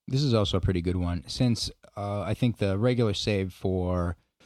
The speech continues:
uh, Leman Russ is, like, a four up. Uh, this one for tank ace is called Up Armored, and the tank ace model has a save characteristics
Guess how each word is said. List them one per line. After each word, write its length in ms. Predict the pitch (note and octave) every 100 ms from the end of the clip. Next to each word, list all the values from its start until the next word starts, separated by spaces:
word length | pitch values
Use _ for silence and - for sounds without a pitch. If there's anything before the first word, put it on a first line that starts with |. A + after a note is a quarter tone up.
| - - _ -
uh, 400 | G2 F2+ F2 F2
Leman 280 | G2 F#2+
Russ 200 | F#2 F2+
is, 120 | F#2+ F2
like, 160 | E2
a 40 | -
four 360 | - F#2+ F2+
up. 220 | E2+ E2 - _ _ _ _
Uh, 320 | - E2+ E2 - _ _ _ _ _ _ - -
this 300 | G#2+ G2+ - - _ _ - G2+
one 600 | G2 F#2+ F2+ F2+ F2+ F2+
for 140 | F2 F#2
tank 260 | G#2 G2
ace 160 | G#2 G2+
is 100 | G2+
called 200 | G#2+ G2+
Up 200 | - C#3+ -
Armored, 500 | A#2+ C3+ F2 D2+ - -
and 400 | F2 E2 E2+ F2 -
the 480 | F#2+ F2 E2+ E2+ E2+
tank 200 | D3+ D#3
ace 220 | D#3 C3+
model 320 | B2+ B2+ C3+
has 260 | A2 G2 G2
a 100 | G2
save 340 | - G2+ G#2
characteristics 720 | - G2 F#2+ - E2+ - F2+